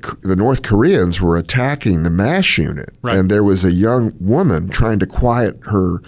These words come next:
Speaker 1: crying baby, and she smothered it by, by accident,
Speaker 2: Mm.
Speaker 1: and it had to come out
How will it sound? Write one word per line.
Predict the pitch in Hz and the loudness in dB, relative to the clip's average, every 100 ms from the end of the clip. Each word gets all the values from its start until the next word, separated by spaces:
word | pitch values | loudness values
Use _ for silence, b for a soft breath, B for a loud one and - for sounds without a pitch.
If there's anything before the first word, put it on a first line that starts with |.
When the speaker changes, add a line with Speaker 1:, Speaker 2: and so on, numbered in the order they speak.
| b b b | b b b
Speaker 1:
crying | 143 135 104 | -2 0 0
baby, | 87 117 175 73 60 - b b b b | 0 0 0 -2 -10 -18 b b b b
and | 95 | -2
she | 92 | -2
smothered | - 147 185 101 | 0 0 0 0
it | 85 - | -2 -2
by, | 85 - - | -2 -4 -6
by | 85 90 | -2 0
accident, | 92 151 117 - 85 - | 0 -2 -4 -6 -4 -4
Speaker 2:
Mm. | 101 | 0
Speaker 1:
and | 98 | 2
it | 110 | 2
had | 131 101 | 2 0
to | |
come | 90 - 92 | -2 -2 0
out | 95 90 76 | 0 0 -4